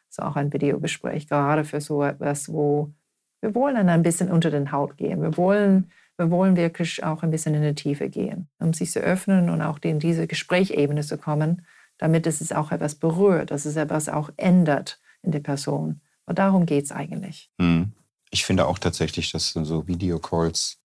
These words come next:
Speaker 2: sehr emotionslos sind. Mir fehlt dann eine Komponente. So das, was wir jetzt zum Beispiel haben, wenn wir interagieren hier, da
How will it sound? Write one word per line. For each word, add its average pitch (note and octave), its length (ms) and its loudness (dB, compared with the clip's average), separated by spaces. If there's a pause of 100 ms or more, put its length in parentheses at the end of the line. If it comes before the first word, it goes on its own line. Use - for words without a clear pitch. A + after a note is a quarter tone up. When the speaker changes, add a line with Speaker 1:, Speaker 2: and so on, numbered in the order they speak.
(120)
Speaker 2:
sehr F#2 340 6
emotionslos F#2+ 1160 4
sind. F2 520 0
Mir E2 140 0
fehlt F#2 240 2
dann E2+ 100 2
eine D#2+ 80 2
Komponente. E2+ 640 2 (180)
So D#2 280 -2 (140)
das, - 320 0 (220)
was - 360 -2
wir F#2 80 2
jetzt D#2 140 0
zum E2 120 2
Beispiel D#2+ 300 2
haben, F2 240 4
wenn E2+ 120 4
wir E2 100 2
interagieren E2 640 0
hier, E2 300 2 (240)
da E2 120 -8